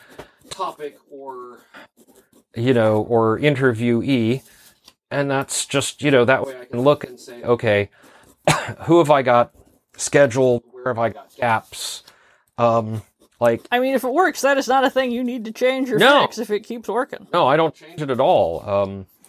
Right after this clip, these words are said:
Speaker 1: and, uh, I can look at it and go, "All right, I see a whole bunch of blank spaces on that thing."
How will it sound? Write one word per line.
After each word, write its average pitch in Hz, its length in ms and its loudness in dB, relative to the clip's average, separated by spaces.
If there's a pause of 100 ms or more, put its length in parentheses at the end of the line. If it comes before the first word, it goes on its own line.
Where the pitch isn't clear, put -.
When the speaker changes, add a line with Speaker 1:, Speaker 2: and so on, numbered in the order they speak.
(760)
Speaker 1:
and, 117 360 -6
uh, 113 340 4
I - 100 -18
can - 140 -20
look - 140 -6
at 127 120 2
it 123 80 -2
and 123 60 -12
go, 127 220 2
"All 127 160 2
right, 156 220 2
I 113 140 -2
see 139 220 -6
a - 80 -4
whole 107 240 -4
bunch 143 280 0
of 107 120 -8
blank 139 260 -2
spaces 107 480 -8
on 101 180 -6
that 98 180 -6
thing." 104 400 -6